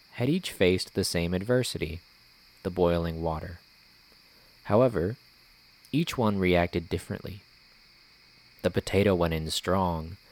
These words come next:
hard, and unrelenting, but in boiling water, it became soft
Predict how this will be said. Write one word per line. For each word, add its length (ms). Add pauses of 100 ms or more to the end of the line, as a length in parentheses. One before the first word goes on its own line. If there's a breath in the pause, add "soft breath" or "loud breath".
(320 soft breath)
hard, 400
and 120
unrelenting, 880 (440)
but 160
in 100
boiling 480
water, 400 (640 soft breath)
it 120
became 320
soft 600